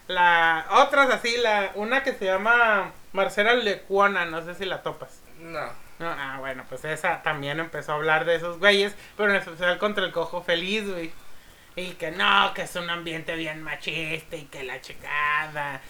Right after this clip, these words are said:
Speaker 1: y que no sé qué y que yo le sé cosas y así, ¿no? Y entonces, güey, había una que se llama Ana Julia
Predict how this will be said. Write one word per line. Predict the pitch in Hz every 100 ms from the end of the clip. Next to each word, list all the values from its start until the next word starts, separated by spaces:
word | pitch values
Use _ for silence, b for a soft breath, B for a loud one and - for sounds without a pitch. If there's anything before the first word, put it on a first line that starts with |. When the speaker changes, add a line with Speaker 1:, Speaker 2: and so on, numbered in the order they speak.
| B
Speaker 1:
y | - 165
que | 151 151 147 139 131 131
no | 143
sé | 139 147
qué | - 151 156 151 151 156 160
y | 156
que | 151 156
yo | 143
le | 147
sé | 147 160
cosas | - 151 151 139 151 127
y | 131
así, | 120 110 147
¿no? | 160 190 - B B B B
Y | 180
entonces, | 196 196 262 277 262
güey, | 233 226 -
había | 165 170
una | 175 196 214 208 202 196 -
que | 185 170 160 156
se | 165
llama | 160 170 190 190 175
Ana | 165
Julia | - - 202 208 196